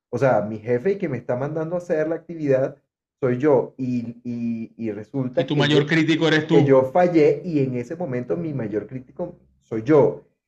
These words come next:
Speaker 1: Entonces, ¿qué pasa con, con el divorcio? Cuando te divorcias, obviamente tú habías entrado, para empezar, la, la gente no se, no se casa, como regla general,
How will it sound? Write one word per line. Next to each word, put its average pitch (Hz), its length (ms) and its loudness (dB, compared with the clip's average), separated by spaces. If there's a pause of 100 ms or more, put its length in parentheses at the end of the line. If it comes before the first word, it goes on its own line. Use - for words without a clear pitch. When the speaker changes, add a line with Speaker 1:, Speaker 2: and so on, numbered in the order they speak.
(220)
Speaker 1:
Entonces, 185 380 0 (220)
¿qué 202 140 6
pasa 226 420 -2
con, 185 300 -4
con 151 220 -6
el 143 120 -2
divorcio? 135 720 0
Cuando 113 300 -4
te 104 180 -4
divorcias, 160 800 -4 (800)
obviamente 170 540 2
tú 135 360 -4
habías 160 280 -2
entrado, 180 520 -2 (1800)
para 143 300 4
empezar, 135 560 -2
la, 107 200 -6
la 104 180 -8
gente 123 360 -8
no 175 100 -8
se, 165 380 -4
no 131 100 -4
se 156 240 -12
casa, 147 680 -2 (180)
como 110 220 -10
regla 120 260 -6
general, 143 540 -2